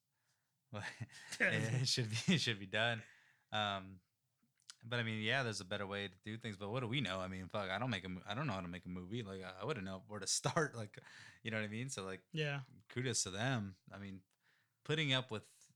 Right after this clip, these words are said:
Speaker 1: fans is half the battle, I think, of making something. And, and you gotta be, you're, you're, you're a hero just doing that.
Speaker 2: Mm, yeah, I mean,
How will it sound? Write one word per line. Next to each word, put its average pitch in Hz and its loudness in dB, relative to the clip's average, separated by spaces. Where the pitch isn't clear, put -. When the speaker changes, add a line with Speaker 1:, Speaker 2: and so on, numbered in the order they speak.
Speaker 1:
fans 104 -4
is 95 -8
half 107 2
the 98 -6
battle, 92 -8
I 92 -10
think, 95 -14
of 87 -14
making 90 -14
something. 90 -16
And, 95 -20
and 90 -16
you 113 -6
gotta 113 4
be, 101 -4
you're, 117 0
you're, 107 -4
you're 95 -8
a 90 -16
hero 90 -4
just 95 -10
doing 92 -8
that. 95 -8
Speaker 2:
Mm, 143 -2
yeah, 131 -2
I 139 0
mean, 147 4